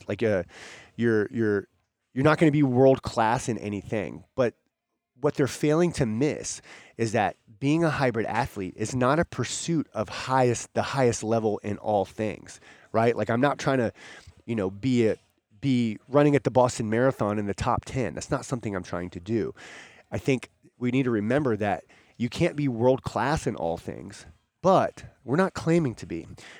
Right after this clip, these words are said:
What I'm trying to do inside of my hybrid training and what I believe a lot of other hybrid athletes are trying to do is that they're just trying to be really good, if not above average in all things. And for me, I, I was talking to, uh, the manager of my team, Tanya, who I had on the show a few episodes ago.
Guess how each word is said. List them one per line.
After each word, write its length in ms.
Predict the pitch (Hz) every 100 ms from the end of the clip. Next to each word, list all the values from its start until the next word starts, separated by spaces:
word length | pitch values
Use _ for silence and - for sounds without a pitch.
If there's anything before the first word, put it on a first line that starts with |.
| -
What 160 | 123 -
I'm 220 | 127 214
trying 300 | 202 113 101 95
to 100 | 98
do 200 | 101 92
inside 300 | 92 - 95
of 80 |
my 180 | 95 113
hybrid 360 | 135 120 98 90
training 360 | 104 90 92
and 120 | 95 95
what 120 | 98
I 40 |
believe 340 | 98 104 113 104
a 60 |
lot 220 | 98 104
of 80 | 104
other 240 | - 117 127
hybrid 300 | 110 98 90
athletes 360 | 87 - 92
are 40 | -
trying 220 | - 87
to 80 | 85
do 300 | 85 76 104 - - - -
is 120 | 113 113
that 200 | 113 -
they're 100 | 131
just 200 | 175 -
trying 180 | 185
to 80 | 190
be 120 | 151
really 360 | 135 107 135 127
good, 500 | 104 135 120 101 101 _
if 180 | 147 -
not 340 | 147 156 123 - -
above 300 | 120 143 127
average 420 | 107 127 127 110 -
in 200 | 110 101
all 260 | 113 110
things. 440 | - 117 98 65 110
And 100 | 107
for 100 | 120
me, 240 | 165 139
I, 180 | 113 117
I 20 |
was 140 | 113
talking 280 | - 160 170
to, 440 | - 123 113 98 - _
uh, 320 | 90 80 55 - _
the 180 | 117 107
manager 340 | 95 135 127 123
of 40 |
my 80 | 101
team, 220 | - 101
Tanya, 360 | - 107 95 90
who 140 | 95
I 40 |
had 160 | 95 107
on 80 | 101
the 60 |
show 260 | 92 - 95
a 60 | 82
few 180 | 98
episodes 380 | 110 - - 85
ago. 300 | 90 80 73